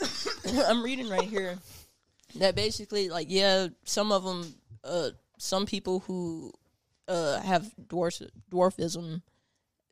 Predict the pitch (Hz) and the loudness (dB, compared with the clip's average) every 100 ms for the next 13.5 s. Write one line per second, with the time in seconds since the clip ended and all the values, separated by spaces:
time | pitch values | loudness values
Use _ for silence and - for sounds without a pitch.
0 | - - 175 170 170 - 170 - - - | -8 -2 0 0 -2 -2 -2 -4 -8 0
1 | 165 151 202 - 160 202 151 185 - - | 2 2 -2 -6 -2 2 0 0 -14 -4
2 | 190 180 175 - 147 135 151 170 160 - | -4 -2 -6 -2 -2 -2 -4 -8 -6 -4
3 | 160 151 147 170 175 208 - 185 170 160 | -4 -4 -4 -2 2 2 0 -2 -4 -4
4 | 160 147 165 180 151 110 107 - - 151 | -10 -4 -2 -2 -2 -4 -14 -8 -4 -2
5 | 151 143 - 135 123 165 - 151 147 156 | -4 -4 -2 -2 -2 -10 -10 -6 -6 -4
6 | 147 143 - 185 - _ - 240 - 190 | -4 -6 -6 -10 -12 _ -10 -8 -8 -12
7 | _ _ _ - 156 143 160 156 160 117 | _ _ _ -4 -4 -2 -4 -6 -6 -8
8 | - - - _ _ _ _ _ _ _ | -8 -16 -18 _ _ _ _ _ _ _
9 | _ _ - - - 208 - 135 - - | _ _ -12 -10 -10 -12 -14 -14 -12 -12
10 | - 123 - - 196 _ _ _ _ _ | -10 -12 -10 -10 -12 _ _ _ _ _
11 | _ _ _ _ _ _ _ - 73 - | _ _ _ _ _ _ _ -20 -16 -14
12 | - - _ _ - _ _ _ - - | -14 -16 _ _ -20 _ _ _ -20 -18
13 | - - - - - | -14 -14 -12 -12 -14